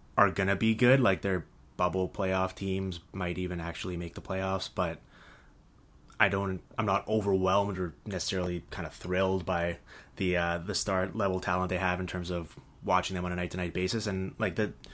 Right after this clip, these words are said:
one of the teams that I have here is the Calgary Flames, for example, where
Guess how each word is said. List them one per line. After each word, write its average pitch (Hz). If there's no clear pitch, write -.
one 104
of 98
the 95
teams 95
that 92
I 90
have 92
here 90
is 85
the 95
Calgary 87
Flames, 85
for 87
example, 82
where 82